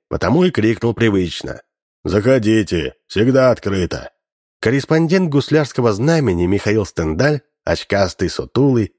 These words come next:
теперь уже поседевший, но, как всегда, рассеянный, начал с упрека. «Лев Христофорович, весь город шумит, а вы молчок». «Михаил, я тебя не понимаю», удивился профессор. «Страдания Ксении Удаловой — ваша работа?»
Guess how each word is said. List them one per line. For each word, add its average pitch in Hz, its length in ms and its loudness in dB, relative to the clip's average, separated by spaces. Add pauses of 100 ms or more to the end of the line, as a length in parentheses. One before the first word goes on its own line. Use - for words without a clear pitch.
(100)
теперь 160 280 2
уже 123 240 2
поседевший, 110 800 0 (320)
но, 135 200 2
как 135 160 0
всегда, 110 400 0
рассеянный, 139 800 2 (100)
начал 98 480 0
с - 100 -12
упрека. 85 580 -4 (440)
«Лев 180 240 2
Христофорович, 135 800 2 (320)
весь 185 340 0
город 175 380 0
шумит, 151 560 0 (100)
а 76 140 -4
вы 185 180 4
молчок». 139 680 2 (400)
«Михаил, 85 560 0
я 117 260 0
тебя 98 320 -2
не 90 120 -2
понимаю», 85 640 -2 (200)
удивился 104 520 0
профессор. 95 600 -4 (400)
«Страдания 170 520 2
Ксении 139 320 2
Удаловой — 139 540 4
ваша 160 320 2
работа?» 95 500 -2